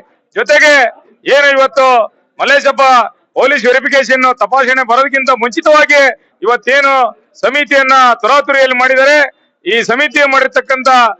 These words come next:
ದುರು-, ದು-, ದುರಾಡಳಿತ ವ್ಯಕ್ತಿ, ಏನು ಕರ್ತವ್ಯ ಲೋಪ ಮಾಡಿರ್ತಕ್ಕಂಥ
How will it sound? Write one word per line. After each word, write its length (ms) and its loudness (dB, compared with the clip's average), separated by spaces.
ದುರು-, 300 0
ದು-, 420 2
ದುರಾಡಳಿತ 500 2
ವ್ಯಕ್ತಿ, 280 0
ಏನು 200 -2
ಕರ್ತವ್ಯ 320 0
ಲೋಪ 180 0
ಮಾಡಿರ್ತಕ್ಕಂಥ 500 -2